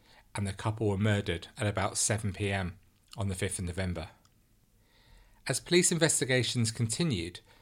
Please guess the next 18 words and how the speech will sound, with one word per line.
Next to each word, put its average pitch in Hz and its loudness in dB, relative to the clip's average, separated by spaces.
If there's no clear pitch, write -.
the 131 0
fact 185 2
that 151 -4
Carol 131 4
and 110 4
Graham 110 4
never 110 2
invited 107 2
anybody 113 0
into 101 -2
the 95 -4
house 92 2
became 107 -4
significant. 107 -6
The - -4
person, 110 2
or 107 -4
people, 110 -2